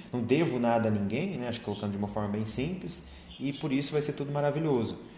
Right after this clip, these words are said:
Mas a, a ideia que os poliamoristas defendem é justamente o contrário. É, você vai ter que se responsabilizar por cada uma dessas relações e desses contatos. E você vai, vai ter que, então, estabelecer acordos, regras, conversas,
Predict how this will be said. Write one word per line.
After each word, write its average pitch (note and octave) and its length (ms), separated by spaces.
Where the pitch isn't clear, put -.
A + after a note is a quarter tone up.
Mas A2 360
a, G#2+ 180
a A#2 60
ideia A#2 320
que - 80
os - 80
poliamoristas A2+ 640
defendem D3+ 360
é C#3 60
justamente D#3+ 460
o - 20
contrário. E3 640
É, F#2+ 320
você G#2 160
vai G#2+ 100
ter A#2+ 120
que B2 80
se A#2 120
responsabilizar A2+ 800
por B2+ 100
cada D#3+ 320
uma E3 180
dessas C3 320
relações B2+ 460
e - 20
desses A#2+ 320
contatos. F#2 720
E F#2+ 60
você G2+ 240
vai, A#2 260
vai A2+ 220
ter A2+ 220
que, A2 140
então, C#3 540
estabelecer B2+ 840
acordos, B2 920
regras, A#2 580
conversas, A2 920